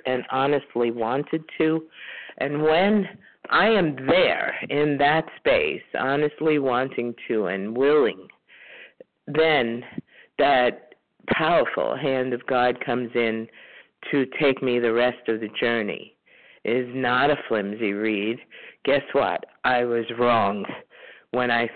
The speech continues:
thought that it seemed like a flimsy reed. And when I know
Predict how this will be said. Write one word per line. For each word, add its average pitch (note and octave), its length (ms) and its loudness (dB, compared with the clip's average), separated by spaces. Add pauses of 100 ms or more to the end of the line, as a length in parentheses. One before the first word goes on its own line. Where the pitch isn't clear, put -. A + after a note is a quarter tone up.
thought A#2+ 360 2
that G#2+ 160 0
it F#2 120 -2 (160)
seemed A#2 320 0
like G2 280 -2
a - 40 -4 (160)
flimsy A2+ 480 0
reed. A2 460 0 (480)
And B2 260 -2
when B2 160 0
I C#3+ 180 2
know A#2 480 2